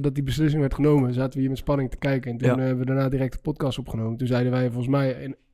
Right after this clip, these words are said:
Speaker 1: in half juni ziet de wereld er weer compleet uit dan, eh, dan nu. En,
Speaker 2: Ja.
Speaker 1: eh,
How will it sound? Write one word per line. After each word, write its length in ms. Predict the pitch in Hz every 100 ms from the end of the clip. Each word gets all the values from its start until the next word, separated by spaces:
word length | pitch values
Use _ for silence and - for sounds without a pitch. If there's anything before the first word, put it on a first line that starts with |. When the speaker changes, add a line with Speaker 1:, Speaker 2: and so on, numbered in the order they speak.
| _
Speaker 1:
in 120 | -
half 220 | 135 156 139
juni 240 | 151 143
ziet 140 | 135 143
de 60 |
wereld 340 | 143 151 143 135
er 60 |
weer 180 | 139 139
compleet 400 | 147 139 156 147
uit 180 | 135 131
dan, 260 | 135 135
eh, 280 | 135 135 135
dan 160 | 139 147
nu. 220 | 156 131
En, 100 | -
Speaker 2:
Ja. 140 | 110
Speaker 1:
eh, 360 | 120 117 117